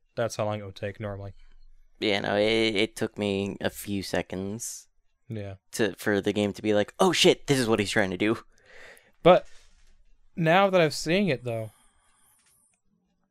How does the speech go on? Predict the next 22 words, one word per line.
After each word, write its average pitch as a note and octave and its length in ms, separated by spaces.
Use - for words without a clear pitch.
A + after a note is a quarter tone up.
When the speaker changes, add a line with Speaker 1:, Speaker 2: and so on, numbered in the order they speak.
Speaker 1:
did E3 280
the F3+ 160
frame G3+ 340
rate D4+ 140
get G3+ 200
doubled D#3 440
to C3 100
sixty F#3 600
Speaker 2:
Yes. A2 200
Speaker 1:
on F#3+ 320
the F#3+ 180
H F#3 160
D G#3+ 100
version? G#3 380
'Cause D3+ 160
it F#3+ 160
looks G#3+ 260
fucking D#3 520
smooth. B2 840
Speaker 2:
Yes, G2 260
it G#2+ 100
did. - 220